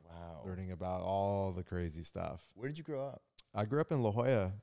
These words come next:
Speaker 2: down in San Diego.
Speaker 1: Oh, okay.
Speaker 2: So a similar beach town as Laguna Beach.
Speaker 1: Gotcha.
Speaker 2: Just a little bit south. And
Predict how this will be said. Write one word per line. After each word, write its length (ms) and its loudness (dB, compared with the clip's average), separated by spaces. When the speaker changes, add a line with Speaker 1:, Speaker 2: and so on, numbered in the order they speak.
Speaker 2:
down 140 -2
in 80 0
San 200 0
Diego. 500 0
Speaker 1:
Oh, 180 -4
okay. 240 -6
Speaker 2:
So 120 2
a 140 -4
similar 400 6
beach 300 2
town 180 2
as 120 -2
Laguna 280 0
Beach. 400 -6
Speaker 1:
Gotcha. 400 -12
Speaker 2:
Just 160 -12
a 60 -6
little 160 0
bit 100 -2
south. 540 0
And 260 -4